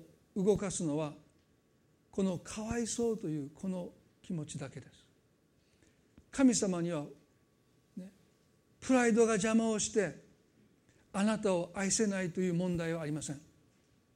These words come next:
この父にもプライドが邪魔をして、人がどう見るか、人が私のことをどう言うか、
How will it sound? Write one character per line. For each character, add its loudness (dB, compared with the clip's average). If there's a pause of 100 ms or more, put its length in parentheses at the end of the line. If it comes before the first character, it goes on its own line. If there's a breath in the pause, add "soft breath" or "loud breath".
(2750)
こ 8
の 12
父 8
に 10
も 6 (920)
プ -2
ラ 6
イ 6
ド 10
が 6
邪 6
魔 6
を 4
し 2
て、 8
人 6
が 12
ど 12
う 12
見 12
る 8
か、 4 (220 loud breath)
人 8
が 12
私 10
の 10
こ 10
と 10
を 10
ど 10
う 12
言 12
う 4
か、 4